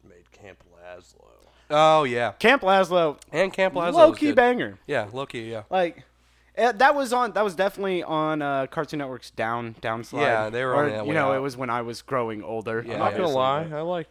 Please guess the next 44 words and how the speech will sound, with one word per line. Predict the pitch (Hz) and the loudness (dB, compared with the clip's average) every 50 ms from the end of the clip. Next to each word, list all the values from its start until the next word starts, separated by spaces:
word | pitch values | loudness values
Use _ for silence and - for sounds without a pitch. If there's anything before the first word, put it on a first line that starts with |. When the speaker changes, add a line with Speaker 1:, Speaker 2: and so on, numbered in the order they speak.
| _ - | _ -10
Speaker 1:
My | 139 127 | -10 -10
Gym | 113 110 123 117 - | -8 -8 -10 -10 -8
Partner's | - 123 104 - 110 110 104 98 | -6 -6 -6 -6 -8 -10 -12 -12
a | 104 | -12
Monkey. | 104 95 101 104 101 107 123 _ _ _ _ _ _ _ | -12 -12 -12 -14 -16 -18 -20 _ _ _ _ _ _ _
It's | _ - | _ -16
fine. | - - 110 110 117 135 135 - _ _ _ - | -10 -10 -10 -8 -10 -14 -16 -20 _ _ _ -14
I'm | - | -10
gonna | 143 139 123 | -8 -6 -6
admit | 107 107 110 110 113 | -6 -6 -8 -8 -8
it. | - - | -8 -8
Speaker 2:
Eh. | - - - 294 - - - _ _ _ _ _ _ _ _ _ _ 262 330 - _ _ _ - | -8 -8 -8 -10 -12 -16 -20 _ _ _ _ _ _ _ _ _ _ -20 -20 -20 _ _ _ -16
Speaker 3:
Yeah, | - - 285 277 262 247 233 | -14 -12 -10 -6 -2 0 0
I | 240 | 2
don't | 240 240 | 2 2
know | 233 226 226 | 2 2 2
if | 202 208 | 2 0
I | 202 | -2
can | 180 180 147 | -2 -4 -4
talk | - 165 160 165 160 | -2 -2 -2 -4 -6
to | - 120 | -10 -14
you, | 104 71 78 80 78 | -14 -14 -14 -8 -6
Speaker 2:
<laughs> | 147 160 185 175 - | -6 -4 -4 -6 -6
Speaker 3:
but | 127 120 113 110 113 | -6 -6 -6 -6 -8
Speaker 1:
It's | 139 135 131 - _ _ - _ _ _ _ _ - - | -10 -12 -12 -16 _ _ -20 _ _ _ _ _ -18 -8
fine. | 277 277 269 262 233 | -6 -4 -2 -2 -4
Speaker 2:
Okay. | 143 - 156 135 139 147 - _ _ _ _ _ | -4 -4 -6 -6 -6 -8 -10 _ _ _ _ _
It | 160 | -20
was | 165 165 156 | -18 -14 -10
all | 120 | -10
right. | 110 127 135 - _ _ _ _ _ _ _ _ - | -8 -8 -10 -12 _ _ _ _ _ _ _ _ -12
Didn't, | 135 170 175 143 - - - - - - - _ _ _ _ _ _ 135 | -10 -8 -8 -10 -12 -14 -20 -20 -20 -20 -20 _ _ _ _ _ _ -12
uh, | 127 123 120 110 107 107 107 _ _ _ _ | -10 -8 -8 -8 -8 -10 -14 _ _ _ _
Speaker 1:
Stupid, | - - - - - 165 202 - 165 139 147 175 - _ _ - - - - | -20 -20 -12 -6 -6 -4 -4 -4 -6 -10 -10 -12 -20 _ _ -20 -20 -14 -12
but | 113 - | -12 -10
funny. | - 131 143 165 175 143 - _ _ _ _ _ _ _ _ _ | -8 -8 -8 -8 -10 -14 -18 _ _ _ _ _ _ _ _ _
Speaker 2:
the | 127 120 | -20 -12
same | - 160 156 156 | -10 -10 -8 -8
guy | 156 156 151 | -8 -8 -8
that | 139 | -8
does | 139 139 135 - | -10 -12 -12 -12
SpongeBob | - - 117 123 123 - 110 107 110 - | -14 -14 -14 -12 -10 -10 -10 -10 -10 -12
does, | 110 110 107 107 - - - - _ _ _ _ _ _ _ _ _ _ _ _ _ _ _ _ _ _ _ | -14 -14 -14 -14 -18 -20 -20 -20 _ _ _ _ _ _ _ _ _ _ _ _ _ _ _ _ _ _ _
um, | 107 107 104 104 110 107 113 | -14 -14 -12 -14 -16 -18 -20